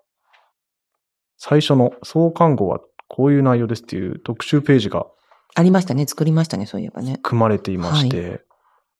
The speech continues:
Speaker 2: ちょっと見てみましょうか。
Speaker 1: ちょっと見てみて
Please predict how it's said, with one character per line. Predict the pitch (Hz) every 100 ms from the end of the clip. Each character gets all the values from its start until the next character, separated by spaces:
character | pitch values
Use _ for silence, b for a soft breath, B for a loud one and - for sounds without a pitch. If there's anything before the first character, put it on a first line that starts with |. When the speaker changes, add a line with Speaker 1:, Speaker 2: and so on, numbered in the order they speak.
| _ _ _ _ _ _ _ _ _ _ _ _ _ _ _ _
Speaker 2:
ち | -
ょ |
っ |
と | - 220
見 | -
て | -
み | -
ま | -
し | -
ょ |
う | -
か。 | -
Speaker 1:
ち | -
ょ | 110
っ |
と | 104
見 | 104
て | -
み | 98 95
て | - 101